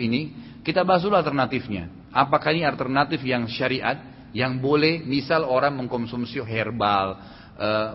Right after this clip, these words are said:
bekam, ya, pengobatan nabawi kan dikatakan juga alternatif, gitu kan? Kalau itu nggak ada masalah, tapi itu pun dianjurkan sesama jenis, gitu kan? Bukan dengan lawan jenis, kecuali darurat sekali.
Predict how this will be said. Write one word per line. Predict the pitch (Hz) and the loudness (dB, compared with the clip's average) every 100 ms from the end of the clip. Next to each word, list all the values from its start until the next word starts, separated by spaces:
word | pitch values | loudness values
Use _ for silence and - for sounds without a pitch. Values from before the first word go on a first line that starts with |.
| 123 | -4
bekam, | 135 131 127 120 113 104 107 113 | -4 2 6 6 6 2 -4 -6
ya, | 113 | -4
pengobatan | 139 139 131 131 123 | -2 0 2 2 0
nabawi | 120 117 135 | 2 2 2
kan | 175 180 | 2 0
dikatakan | 160 147 160 | 0 0 -2
juga | 160 160 | 0 0
alternatif, | 131 131 143 147 117 - | 0 0 0 0 -2 -6
gitu | 104 113 | -6 -4
kan? | 139 - - - - - | -4 -8 -16 -18 -20 -2
Kalau | 147 160 | 2 4
itu | 175 214 | 2 0
nggak | 220 131 | 0 2
ada | 120 | 2
masalah, | 135 - 302 - - - - | 0 -4 -6 -8 -14 -18 -4
tapi | 113 131 | -2 0
itu | 156 | -2
pun | 185 | -2
dianjurkan | 151 131 123 - 170 | -2 -2 -2 -2 -4
sesama | 131 127 139 | -2 -2 -2
jenis, | 127 139 117 - | 0 0 -2 -4
gitu | 98 95 | -8 -4
kan? | 107 127 - - - | -2 -4 -10 -20 -8
Bukan | 113 143 | -4 0
dengan | 131 117 110 | 0 0 0
lawan | 110 | -2
jenis, | 107 110 143 | -2 -2 -4
kecuali | - 120 151 185 | -6 -8 -4 -2
darurat | 151 135 160 147 | 0 0 2 0
sekali. | - 117 92 | -2 -4 -4